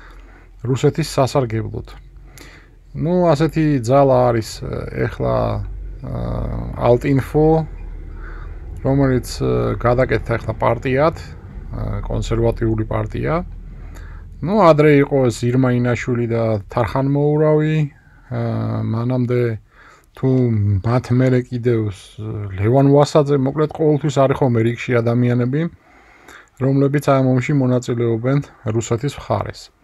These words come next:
ა, მა-, ეს ნარატივი, რომელიც არის ლუბიანკური ნარატივი,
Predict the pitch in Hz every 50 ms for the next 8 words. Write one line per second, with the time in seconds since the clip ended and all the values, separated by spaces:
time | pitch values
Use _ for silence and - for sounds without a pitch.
0 | _ _ _ - - - - - - - - - _ _ _ _ _ - 151 151
1 | 143 139 135 131 131 127 127 127 123 123 123 123 127 139 147 185 208 185 - -
2 | - 185 180 175 165 160 156 165 185 214 214 - 190 160 147 139 127 117 113 113
3 | 117 117 127 127 131 127 123 - 147 143 131 113 104 113 123 127 123 135 135 135
4 | 139 139 156 147 135 135 127 127 123 127 135 156 170 - 165 143 127 110 107